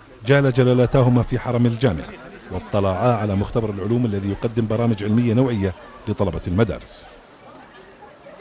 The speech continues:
وخلال حفل الافتتاح أكد رئيس الجامعة دكتور لبيب خضرة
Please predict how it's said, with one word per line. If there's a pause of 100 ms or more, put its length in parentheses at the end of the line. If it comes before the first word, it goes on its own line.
(500)
وخلال
حفل
الافتتاح
أكد
رئيس
الجامعة
دكتور
لبيب
خضرة